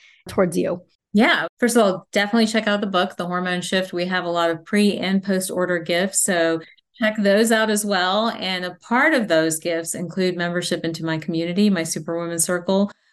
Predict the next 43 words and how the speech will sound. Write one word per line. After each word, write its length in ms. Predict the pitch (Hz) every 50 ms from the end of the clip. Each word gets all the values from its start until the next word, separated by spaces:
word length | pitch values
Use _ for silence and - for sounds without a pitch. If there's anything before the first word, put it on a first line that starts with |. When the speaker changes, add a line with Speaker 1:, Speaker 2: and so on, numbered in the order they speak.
| _ _ _
Speaker 2:
We 180 | 185 190 190
meet 240 | 180 185 190 180 -
once 240 | 160 165 160 156 170
a 40 | 165
month. 340 | 175 185 202 214 208 208
You 60 | 175 160
guys 200 | 165 165 160 160
can 120 | - 165
ask 180 | 160 160 156 -
me 120 | 165 160
questions 440 | - - 196 190 190 - 185 175 175
throughout 360 | - - 165 165 170 175 175
the 80 | - 180
month. 340 | 180 175 175 180 180 - -
We 120 | 165 160
have 200 | 156 151 156 151
so 380 | - - - - - 202 196 190
much 180 | 185 185 -
great 220 | - 185 165 160 -
content 440 | - 175 170 175 175 185 170 160 147
on 220 | 160 170 170 165
there, 340 | 170 170 165 165 165 165 - - _ _ _ _ _ -
lots 200 | 185 180 175 -
of 120 | 190 170
webinars 680 | 175 170 165 170 170 165 160 160 160 160 160 160 165 170
and 220 | 160 156 156 151
other 260 | - 165 160 165 165
things 240 | 160 165 170 165 156
that 120 | - 156 160
I've 100 | 160 156
been 140 | 165 160 156
doing 500 | 170 160 160 160 160 160 160 160 156 - _ _ _ _
over 240 | - 208 196 208 202
the 100 | 190 190
years 500 | 190 185 180 175 180 175 175 180 175 -
and 120 | 170 165
trying 240 | 156 180 175 170 165
to 80 | 165 156
really 260 | 160 165 165 165 165
help 240 | 165 165 160 160 -
people 240 | 185 170 - 170
understand 560 | 165 160 160 156 156 151 - 185 175 175 175 175
themselves. 540 | 170 165 160 - 170 165 165 165 160 160